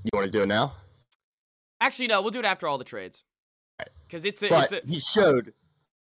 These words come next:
Speaker 1: even at his age right now, that he can be a dominant force. And, like, if they make the playoffs, you're gonna get a lot of LeBron ball.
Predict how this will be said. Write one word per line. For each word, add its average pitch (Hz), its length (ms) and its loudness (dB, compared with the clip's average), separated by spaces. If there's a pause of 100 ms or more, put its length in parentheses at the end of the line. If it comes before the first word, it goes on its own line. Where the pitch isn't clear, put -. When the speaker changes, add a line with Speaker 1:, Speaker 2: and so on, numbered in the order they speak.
(420)
Speaker 1:
even 135 300 -8
at 107 220 -6
his 110 220 -14
age 95 260 -8
right 90 180 -8
now, 80 200 -6
that 82 140 -6
he 110 160 -4
can 98 180 -6
be 80 380 -6 (160)
a 87 180 -4 (240)
dominant 92 480 2
force. - 440 -4
And, 90 120 -6
like, 76 180 -4
if - 80 -14
they 143 120 6
make 131 180 2
the 107 80 -2
playoffs, 101 600 -2 (120)
you're 104 120 -4
gonna 104 180 -2
get 92 160 0
a 92 60 -2
lot 92 200 2
of 87 60 -6
LeBron 78 360 -6
ball. 50 280 -10